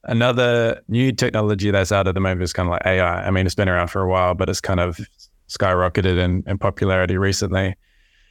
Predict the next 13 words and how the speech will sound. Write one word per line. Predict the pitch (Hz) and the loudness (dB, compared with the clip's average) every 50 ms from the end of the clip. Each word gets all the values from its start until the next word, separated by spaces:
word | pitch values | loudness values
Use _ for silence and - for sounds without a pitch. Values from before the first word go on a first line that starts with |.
| _ _ _ _ _ _ _ _ _ _ _ _ _ _ - | _ _ _ _ _ _ _ _ _ _ _ _ _ _ -6
I | - 110 120 123 | -2 0 0 0
posted | 120 - - 135 139 131 - 170 156 131 | 0 0 0 0 0 0 0 -2 -2 0
something | - 151 143 135 131 123 | 0 0 0 0 0 0
on | 120 117 | 2 0
Instagram | 113 107 - - 113 101 107 110 110 110 107 110 110 107 104 104 104 101 - _ - | 0 -2 -2 -4 -4 -2 0 0 0 2 0 0 0 0 -2 -2 -4 -6 -10 _ -8
about | - 107 101 127 120 120 | -8 -2 0 2 2 2
a | 113 107 | 2 2
month | 107 107 107 104 - - | 2 2 2 0 -2 -4
ago, | 113 101 113 107 104 104 101 98 98 98 95 95 98 _ _ _ _ _ _ _ _ _ _ - | -2 0 2 2 2 4 2 2 2 0 -2 -4 -6 _ _ _ _ _ _ _ _ _ _ -6
like | - 104 104 101 - - | -4 -4 -4 -4 -4 -2
a | 117 107 104 104 104 101 101 - | 0 2 2 2 2 0 -2 -4
wildlife | 113 104 110 110 113 110 110 107 104 101 95 - | -2 0 2 2 2 2 2 2 2 2 2 0
generated | 113 107 104 101 98 101 101 98 101 98 | 0 0 2 2 2 2 2 2 0 -2